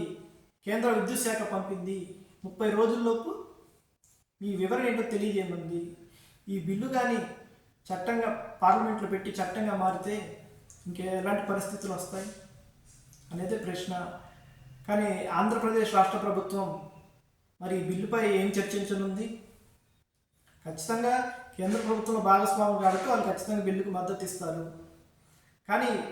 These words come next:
పేద ప్రజలకు అందాల్సిన సబ్సిడీలు, రాయితీలు అవన్నీ ఇంకెవరు పే-, ఎవరు కడతారు? ప్రభుత్వం కోత విధి-, విధిస్తున్నట్టే కదా. ఎందుకంటే మీరు ముందే చెల్లించాలి. పేద ప్రజలకు ఇచ్చే,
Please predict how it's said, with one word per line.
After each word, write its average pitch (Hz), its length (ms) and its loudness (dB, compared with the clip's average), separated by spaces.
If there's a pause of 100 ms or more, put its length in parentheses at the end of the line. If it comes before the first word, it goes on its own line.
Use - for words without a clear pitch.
(200)
పేద 214 160 2
ప్రజలకు 240 420 2
అందాల్సిన 220 640 4
సబ్సిడీలు, 214 920 -2 (1000)
రాయితీలు 208 440 6
అవన్నీ 202 600 4 (280)
ఇంకెవరు 196 600 2 (320)
పే-, 208 200 2
ఎవరు 208 220 4
కడతారు? 214 420 2 (920)
ప్రభుత్వం 220 360 2
కోత 214 220 2
విధి-, 226 240 2
విధిస్తున్నట్టే 214 680 0
కదా. 208 260 -2 (540)
ఎందుకంటే 226 320 0
మీరు 240 200 0
ముందే 226 280 2
చెల్లించాలి. 226 720 2 (1300)
పేద 208 140 -4
ప్రజలకు 220 480 0
ఇచ్చే, 220 280 0